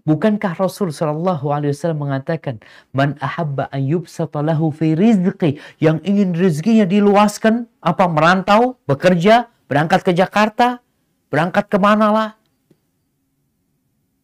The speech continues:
Siapa yang ingin rizkinya diluaskan,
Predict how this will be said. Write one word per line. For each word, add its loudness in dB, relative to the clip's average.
Siapa 0
yang -4
ingin 0
rizkinya 0
diluaskan, 0